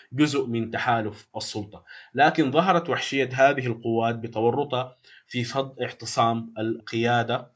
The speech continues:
اللي إلى الآن نتائجه لم تظهر بعد. لكن وفقًا لما شاهدته أنا بشكل يعني عش-، شخص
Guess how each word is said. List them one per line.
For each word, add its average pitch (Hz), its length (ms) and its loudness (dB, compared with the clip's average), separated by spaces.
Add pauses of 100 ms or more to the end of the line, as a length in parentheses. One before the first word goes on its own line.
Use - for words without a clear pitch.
(360)
اللي 120 200 -2
إلى 160 220 6
الآن 139 300 2
نتائجه 123 440 0
لم 113 260 -2
تظهر 107 380 -8
بعد. 95 320 -6 (340)
لكن 135 360 6
وفقًا 143 420 2
لما 117 320 0
شاهدته 113 760 -4
أنا 107 260 -4
بشكل 90 540 -10
يعني 101 360 -8
عش-، 123 80 -8
شخص - 420 -8